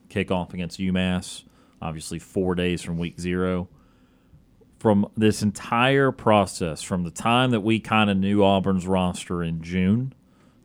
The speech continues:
to now, so basically fall practice, what position group do you feel most better about? Right? I, I don't know if that's even the right structure of words there, but, but what,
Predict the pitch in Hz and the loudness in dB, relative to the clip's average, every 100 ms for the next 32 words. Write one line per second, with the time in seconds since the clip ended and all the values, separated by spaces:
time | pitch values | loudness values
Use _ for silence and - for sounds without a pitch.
0 | - 113 101 98 71 69 - 85 95 - | -6 -2 2 0 -2 -10 -10 -6 -6 -4
1 | 92 80 95 95 98 - 82 - 82 73 | -8 -4 0 0 0 -4 -6 -8 -14 -16
2 | - - _ _ _ _ _ _ _ _ | -20 -20 _ _ _ _ _ _ _ _
3 | _ - 107 151 - 127 131 - 113 104 | _ -4 4 4 4 6 6 4 0 0
4 | 104 95 92 95 92 - 92 87 82 - | -2 -2 0 0 -2 0 0 0 -4 -10
5 | - _ _ _ _ - 92 101 101 90 | -20 _ _ _ _ -4 0 2 2 0
6 | - - 90 78 80 - - - - 69 | -10 -4 -4 -4 -10 -18 -14 -10 -10 -10
7 | - _ - 85 82 92 80 87 78 85 | -16 _ -10 -8 -6 -6 -6 -8 -6 -6
8 | 85 80 - 87 80 92 82 82 80 78 | -8 -8 -8 -8 -6 -8 -6 -6 -6 -10
9 | - 87 - - 82 95 95 87 80 80 | -8 -8 -6 -8 -4 2 2 2 -4 -8
10 | 78 98 104 107 95 104 113 120 - - | -2 -4 0 0 0 2 4 4 0 -16